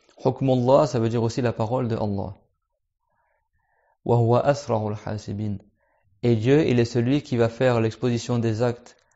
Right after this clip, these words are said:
à ses créatures le plus rapidement. C'est comme on a vu dans le cours dernier, en seulement une heure de temps, l'ensemble de tous les humains, de tous les djinns seront interrogés et tous en même temps par une seule et même parole,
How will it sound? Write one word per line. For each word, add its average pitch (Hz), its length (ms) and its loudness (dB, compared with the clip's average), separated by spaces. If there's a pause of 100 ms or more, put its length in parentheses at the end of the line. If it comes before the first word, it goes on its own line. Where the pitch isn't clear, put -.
(240)
à 113 120 0
ses 113 160 -2
créatures 113 480 -2
le 110 160 0
plus 131 160 -6
rapidement. 104 500 -6 (1120)
C'est - 140 -20
comme 127 180 2
on 127 80 2
a 117 100 4
vu 120 140 -2
dans 113 120 0
le 110 40 -2
cours 113 200 -4
dernier, 117 520 -2 (460)
en 113 240 2
seulement 120 480 0
une 147 160 2
heure 131 160 0
de 117 140 0
temps, 139 280 -2
l'ensemble 147 600 0
de 123 80 0
tous 160 240 -2
les 135 220 2
humains, 127 200 0
de 110 60 -2
tous 131 140 -10
les 123 140 -2
djinns 123 180 -4
seront 107 280 -6
interrogés 110 480 -4
et 117 60 -2
tous - 380 -12
en 110 80 -6
même 110 200 -4
temps 120 160 -8
par 110 220 -6
une 117 100 -4
seule 117 220 -6
et 110 40 -2
même 107 160 -4
parole, 117 320 -8